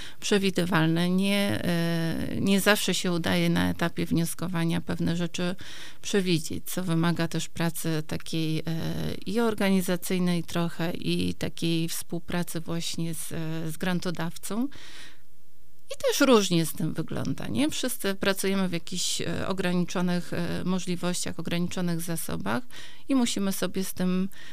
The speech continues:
radzić. Ale, e, no, z mojego takiego doświadczenia, również z tych ostatnich dwóch lat, gdzie realizujemy projekt, o którym dzisiaj chciałam trochę jeszcze opowiedzieć,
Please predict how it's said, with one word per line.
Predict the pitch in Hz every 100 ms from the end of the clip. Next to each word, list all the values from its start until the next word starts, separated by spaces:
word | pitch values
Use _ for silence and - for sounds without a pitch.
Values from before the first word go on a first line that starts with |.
| - -
radzić. | 165 - - - -
Ale, | - 170 180 -
e, | - 170 180 170
no, | 170
z | 180
mojego | 196 247 233 202
takiego | 185 190 185 165
doświadczenia, | 175 - 175 165 - 165 165 170
również | 175 175 180 180 -
z | -
tych | 180 175
ostatnich | 180 - 214 202 185 170
dwóch | 175 180 -
lat, | 185 175
gdzie | 170 175
realizujemy | 170 165 170 - 175 180 175
projekt, | - 175 170 -
o | -
którym | - 170 170
dzisiaj | - 190
chciałam | 180 - 170 170
trochę | 165 175
jeszcze | 165 - 170
opowiedzieć, | - 175 180 170 160 196 -